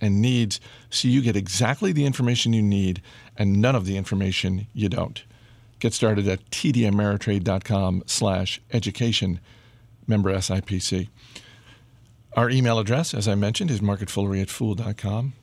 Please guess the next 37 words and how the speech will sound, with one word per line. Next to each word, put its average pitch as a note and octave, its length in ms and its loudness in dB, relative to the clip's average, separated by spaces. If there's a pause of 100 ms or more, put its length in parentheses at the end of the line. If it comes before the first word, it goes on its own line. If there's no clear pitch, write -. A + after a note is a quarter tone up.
Great A2+ 220 -4
question G#2 480 -4
from G2 560 -2
Baiju G#2 540 -2
Mehta G#2 420 0 (340)
in F#2+ 220 0
Santa B2+ 400 0
Ana, F#2+ 220 0
California. G2 720 -2 (580)
He B2+ 100 0
writes, G#2+ 320 2
"I A2+ 100 -2
have G#2+ 140 0
two A3 200 0
girls, E3 480 0 (120)
ages G2+ 680 -2 (140)
eight C3+ 280 -2
and F#2+ 200 -2
ten. E3+ 340 -2 (680)
I G#2+ 80 0
primarily B2+ 680 2
invest A2+ 380 2
in G2 100 0
passive D#3 500 -2
index C3+ 400 -2
funds. G2 500 -6 (260)
My A2 100 -2
two - 180 0
girls B2 400 2
are G#2+ 100 0
not B2 260 2
super - 340 0
interested A#2 500 0
in G#2+ 120 0
investing G#2 640 0
or B2 180 0
stocks. G#2+ 520 0